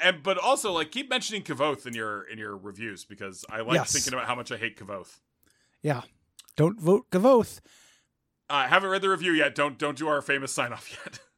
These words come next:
Speaker 2: I know. I was just reminding everyone.
Speaker 1: Uh, all right. This one is a five-star review from Semazai. "This is the best improv podcast I've found. Topic, Will's mom. Object, underwear. Setting, Night Vale.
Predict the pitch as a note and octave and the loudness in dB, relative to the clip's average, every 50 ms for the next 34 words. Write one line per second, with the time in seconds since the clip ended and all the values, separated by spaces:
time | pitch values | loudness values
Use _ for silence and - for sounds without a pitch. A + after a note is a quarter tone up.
0 | _ _ C#4+ E4 C#4 E3 D3 C#3+ - F#3 G3 A#3+ C4+ A#3 F#3+ G3 - F3+ E3+ D#3+ | _ _ 2 2 4 4 2 0 2 4 6 6 6 6 2 0 0 2 2 4
1 | D3 C#3+ C#3+ C3 B2 A2+ A#2 B2+ A2 F2 C3 - - _ _ _ _ _ _ _ | 4 4 2 2 0 -4 -6 -10 -10 -10 -12 -14 -16 _ _ _ _ _ _ _
2 | _ _ _ _ - - _ _ _ _ _ _ _ _ _ _ - F#3 G3 G3 | _ _ _ _ -20 -20 _ _ _ _ _ _ _ _ _ _ 6 6 6 8
3 | F#3+ A#3+ C4 B3 - A#3+ - B3+ B3+ A#3+ A#3 G3+ D3 E3+ F#3+ D#3+ F3+ F#3+ F3+ F3 | 6 4 2 2 0 -6 -6 -6 -6 -6 -8 -8 -4 -4 -2 -2 0 0 -2 -2
4 | D#3+ - E3+ E3+ D#3+ - - F3+ E3+ D#3+ D3+ D3+ F3 F#3 - - E3+ D3+ D3 C3+ | -2 -2 -2 -2 -2 -2 -2 -2 -2 -2 -2 -4 -10 -12 -8 -4 -4 -4 -4 -4
5 | A2 A#2 - - - B3+ D4+ C#4+ F#3+ B2 C3 A#2 A2+ C3 F3+ F#3+ - _ _ _ | -6 -12 -10 -6 -4 -2 -2 -2 0 0 2 2 2 0 -2 -4 -12 _ _ _
6 | _ _ _ _ _ _ _ _ _ _ _ _ _ _ _ _ _ _ _ D3+ | _ _ _ _ _ _ _ _ _ _ _ _ _ _ _ _ _ _ _ -4
7 | B3 C4 B3+ D#4 D4+ D4+ C4+ A3 B3+ B3 - - A#3+ A3+ G3 A3 A3 G#3 - - | -2 -2 -2 -4 -4 -4 0 0 0 0 0 -2 -6 -4 -2 0 0 0 2 2
8 | G3 G3+ G#3 G3+ - G3 F#3+ F3 - - D#3 - - A#3 A#3 G3 E3+ E3+ E3+ - | 2 2 2 2 0 0 0 0 -2 -4 -6 -4 -2 0 0 0 0 -2 -6 -12
9 | _ _ _ _ _ A#3 C#4 F4 A3+ A3+ A3 - - _ _ B2+ D#3 F3 E3+ - | _ _ _ _ _ 2 2 2 2 0 -6 -6 -10 _ _ -4 -4 -4 -2 0
10 | E3+ G#3+ A#3 G#3 F3 E3 A2+ - _ _ _ _ _ - B3 C#4+ A3 D#3 E3+ E3+ | 0 2 2 4 2 0 -2 -10 _ _ _ _ _ 4 4 4 4 2 0 0
11 | D#3+ - - _ _ B2 D#3 F3+ E3+ C#3 B2 A#2+ A#2 A#2+ B2 - _ _ _ _ | 0 -4 -14 _ _ -2 -2 -2 -2 -4 0 0 0 0 0 -4 _ _ _ _
12 | - - D#4+ D4 A#3+ A3 A3+ C4+ - _ _ _ _ C3 B2+ B2 A2+ E2+ F2 F#2 | -2 0 2 2 2 0 -2 -6 -16 _ _ _ _ -6 -6 -6 -6 -6 -12 -14
13 | F2 - - | -16 -16 -18